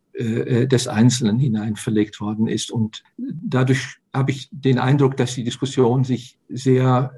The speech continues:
äh, verengt hat und, äh, dass wir lediglich, äh, nur noch in Kategorien von Autonomie, Selbstbestimmung,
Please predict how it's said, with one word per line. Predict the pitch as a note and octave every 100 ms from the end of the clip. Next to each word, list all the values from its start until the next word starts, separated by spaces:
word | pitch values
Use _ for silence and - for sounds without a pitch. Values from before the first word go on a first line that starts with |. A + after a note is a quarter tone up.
| -
äh, | B2+ A#2+ C3
verengt | - C#3 - C#3+ D3 D#3+ -
hat | G#2+ G#2+ - -
und, | A#2+ G2+ A2 A2+ -
äh, | A#2+ G#2+ A#2 - - - - - -
dass | C3+ C3+ C3 C3
wir | A2+
lediglich, | A#2+ D3+ D#3 C3+ B2 - - - - -
äh, | D#3 E3 - C3+ A#2+ A#2+ A#2
nur | D3 C3
noch | C3 C3
in | C3
Kategorien | C3 B2 A#2+ A#2+ C3+ B2
von | - B2+
Autonomie, | C3 B2 B2 B2+ B2+
Selbstbestimmung, | B2+ B2 C3 - - B2 - B2+ B2 A#2 A#2 B2